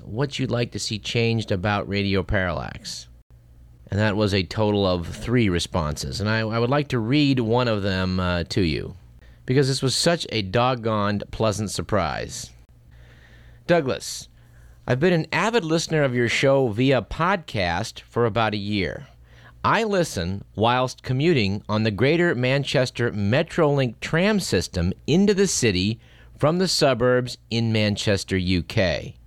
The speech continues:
On last week's show, you asked if anything about it should be changed. My answer is most definitely not.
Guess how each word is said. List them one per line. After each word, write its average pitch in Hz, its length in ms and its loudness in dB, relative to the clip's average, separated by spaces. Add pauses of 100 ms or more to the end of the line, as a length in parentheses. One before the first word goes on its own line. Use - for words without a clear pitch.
(720)
On 85 100 -2
last 127 320 0
week's 139 200 -4
show, 131 220 2
you 117 200 2
asked 117 280 0
if 113 100 -6
anything 120 280 0
about 113 300 2
it 110 140 -4
should 104 140 -4
be 104 100 -2
changed. 85 580 -4 (480)
My 139 160 2
answer 156 380 0
is 110 280 2 (160)
most 110 320 0
definitely 113 520 0
not. 123 440 -2